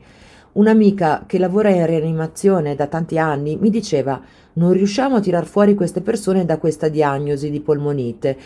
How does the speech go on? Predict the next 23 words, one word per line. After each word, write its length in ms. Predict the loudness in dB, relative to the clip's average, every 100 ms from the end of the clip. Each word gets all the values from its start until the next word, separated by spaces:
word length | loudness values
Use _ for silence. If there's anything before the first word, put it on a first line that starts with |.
| -14 0
non 140 | 2
riusciamo 400 | 2 2 0 2
a 40 | 0
estubarle, 640 | 0 0 2 2 0 -2
non 160 | -2
riusciamo 320 | -4 -4 -4 -4
a 60 |
capire 340 | -6 -4 -2 -2
il 80 |
perché." 400 | -2 -4 -2 -4 -6 _ _ _ _ _ _ _
Sempre 360 | 0 2 4 2
in 60 |
quel 140 | 2 0
periodo, 600 | 0 2 2 2 0 -2
dall'autunno 680 | -4 0 0 -2 0 0 0
in 120 | -2
poi, 420 | -4 -2 -2 -4 -6
sono 260 | 0 2
arrivate 400 | 4 4 2 2
in 60 | -2
ospedale 560 | -2 -2 0 2 0 0
tante 340 | 0 0 -2
persone 560 | -4 -6 -2 -2 -4